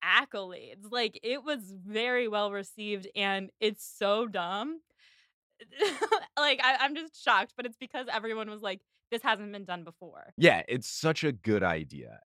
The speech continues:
Speaker 2: And I, I, I read the Wikipedia page about the book just to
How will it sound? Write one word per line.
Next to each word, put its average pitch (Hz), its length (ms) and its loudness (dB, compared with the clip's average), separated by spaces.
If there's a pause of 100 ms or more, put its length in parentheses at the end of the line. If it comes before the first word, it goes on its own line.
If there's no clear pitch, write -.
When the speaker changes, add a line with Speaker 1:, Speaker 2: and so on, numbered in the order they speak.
Speaker 2:
And 104 200 0
I, 110 280 -4
I, 120 180 0 (100)
I 123 100 2
read 147 220 2
the 143 60 -8
Wikipedia 107 720 -4 (720)
page 101 280 0
about 90 420 2
the 87 140 0
book 82 280 -2
just 87 200 -6
to 82 180 -2